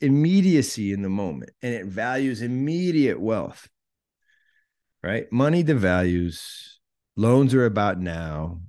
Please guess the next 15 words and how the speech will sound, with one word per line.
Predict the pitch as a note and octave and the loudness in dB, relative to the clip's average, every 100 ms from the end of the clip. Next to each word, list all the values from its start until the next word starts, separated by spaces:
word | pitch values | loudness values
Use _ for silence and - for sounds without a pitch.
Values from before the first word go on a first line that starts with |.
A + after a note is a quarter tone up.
| _ - | _ -4
And | |
they | G2+ | -4
create | - A#2+ | 0 0
a | A2 | 2
mindset | A2+ B2 C3+ C3+ C3 | 2 2 0 0 0
about | A#2 A2+ | 2 -2
the | A2+ | -4
present | - B2+ A2+ F2 D#2+ D#2+ - _ _ _ - | -6 -2 -2 -2 -8 -10 -16 _ _ _ -10
that | F#2+ | -4
creates | B2 G#2+ | -2 -2
a | G#2+ | -2
never-ending | G2+ G#2+ A2 G#2 G2+ F#2+ F#2+ | 0 0 0 0 -2 -4 -6
chain | - F#2+ F2+ E2+ | -6 -6 -4 -6
of | F2+ | -4
immediacy, | G2 B2 C#3+ F2 B1+ - - A#1 | -2 0 0 -2 -6 -12 -14 -16